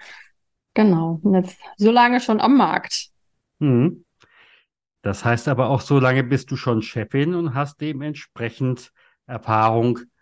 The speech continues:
Speaker 2: mit Mitarbeiterinnen und Mitarbeitern.
Speaker 1: Ja, so
Speaker 2: Ja.
Speaker 1: kann man das sagen. Genau, ja. Also, wenn man die ersten ein, zwei, drei Jahre hatte ich keine MitarbeiterInnen, danach dann aber schon,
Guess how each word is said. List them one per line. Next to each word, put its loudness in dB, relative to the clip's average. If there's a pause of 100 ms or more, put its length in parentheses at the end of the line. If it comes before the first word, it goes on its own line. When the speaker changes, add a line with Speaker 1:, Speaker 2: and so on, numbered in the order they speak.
(180)
Speaker 2:
mit -6
Mitarbeiterinnen 0
und -12
Mitarbeitern. -4 (1400)
Speaker 1:
Ja, 2
so 2
Speaker 2:
Ja. 4
Speaker 1:
kann 2
man 6
das 2
sagen. 2
Genau, 4
ja. 4
Also, 4 (480)
wenn 0
man 4
die 4
ersten 2
ein, 2
zwei, 4
drei 4
Jahre 4
hatte -2
ich -12
keine 4
MitarbeiterInnen, 4
danach 4
dann 4
aber 2
schon, 4